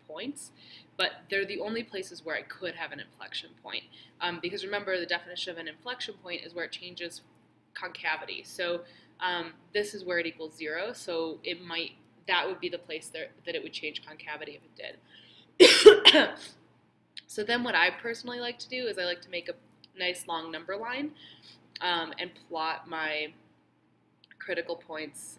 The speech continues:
um, and then these points as well where my, um,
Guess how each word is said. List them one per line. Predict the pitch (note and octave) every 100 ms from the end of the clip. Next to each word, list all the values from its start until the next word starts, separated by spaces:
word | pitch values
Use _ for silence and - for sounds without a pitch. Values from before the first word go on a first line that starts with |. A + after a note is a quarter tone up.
| -
um, | D3+ D3 C#3+ D3 - _ E3+
and | E3+
then | D#3+
these | D#3 D3+ -
points | - D3 - D#3+
as | E3
well | D3 D3+
where | D3+ D3+
my, | D3+ D3 D3 -
um, | - C#3+ -